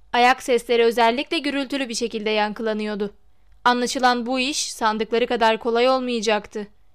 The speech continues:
Labirenti andıran geçitler ıssızdı. Okulun altında daha, daha da derinlere doğru yürüdüler. Sürekli olarak saatlerine bakıp ne kadar vakitleri kaldığını kontrol ediyorlardı.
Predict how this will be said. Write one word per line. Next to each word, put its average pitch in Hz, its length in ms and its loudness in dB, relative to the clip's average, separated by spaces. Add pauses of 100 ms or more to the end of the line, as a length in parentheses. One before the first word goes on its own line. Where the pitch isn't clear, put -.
(520)
Labirenti 320 480 0
andıran 294 440 2
geçitler 269 520 2
ıssızdı. 214 680 -4 (440)
Okulun 262 340 -2
altında 294 580 0
daha, 226 440 2 (380)
daha 254 260 2
da 269 140 2
derinlere 247 460 -2
doğru 214 220 0
yürüdüler. 202 640 -2 (480)
Sürekli 359 460 0
olarak 277 360 4
saatlerine 247 680 2
bakıp 240 360 -6 (300)
ne 330 100 -2
kadar 330 340 2
vakitleri 302 420 -4
kaldığını 269 460 2
kontrol 226 380 -4
ediyorlardı. 208 680 0